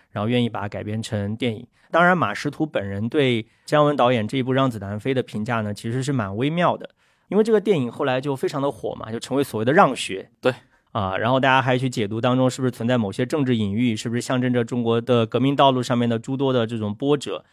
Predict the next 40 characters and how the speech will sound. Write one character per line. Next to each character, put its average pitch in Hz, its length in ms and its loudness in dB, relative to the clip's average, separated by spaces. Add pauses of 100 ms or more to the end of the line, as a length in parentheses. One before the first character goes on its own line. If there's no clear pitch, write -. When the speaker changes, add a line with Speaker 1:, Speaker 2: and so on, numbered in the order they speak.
(300)
Speaker 1:
那 196 100 2
马 151 220 4
老 208 180 8
的 98 160 -6
态 123 220 -2
度 107 100 -8
就 104 100 -8
很 107 180 -4
简 104 200 -10
单， - 160 -12 (380)
他 202 120 0
其 190 60 -6
实 190 100 2
在 196 120 4
很 101 180 -6
多 135 140 0
个 170 100 2
场 98 300 -8
合 101 400 -2
都 117 160 -4
表 - 260 -8
示， - 300 -6 (340)
他 - 140 -4
说 190 120 0
其 165 240 -4
实 175 160 -2
他 190 480 2 (140)
通 214 220 0
过 190 120 6
这 170 140 -4
部 156 80 -6
作 175 160 -2
品 117 180 -6
想 107 160 -6
要 135 120 2
表 101 280 -4
现 139 240 -2
的 107 160 0
这 107 220 -6
个 101 260 -4